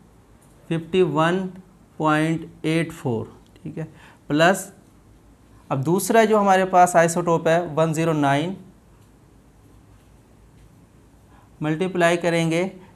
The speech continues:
इसकी नेचुरल अबंडेंस से, फ़ोर्टी एट पॉइंट वन सिक्स, ठीक, डिवाइड करेंगे इसे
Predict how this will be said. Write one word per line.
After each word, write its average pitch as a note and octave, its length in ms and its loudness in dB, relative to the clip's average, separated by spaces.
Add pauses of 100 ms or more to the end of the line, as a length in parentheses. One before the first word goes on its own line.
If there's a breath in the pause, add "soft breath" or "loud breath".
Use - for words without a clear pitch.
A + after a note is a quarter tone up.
(120)
इसकी A3 340 -2
नेचुरल G3 340 2
अबंडेंस C#3+ 480 2
से, C3+ 120 -4
फ़ोर्टी E3+ 420 0
एट F3+ 380 -2 (1500)
पॉइंट D#3+ 500 0 (240)
वन C#3+ 240 -2
सिक्स, B2+ 420 -10 (640)
ठीक, G3 100 -20 (480 loud breath)
डिवाइड E3 420 4
करेंगे G3 400 2
इसे G3 400 -2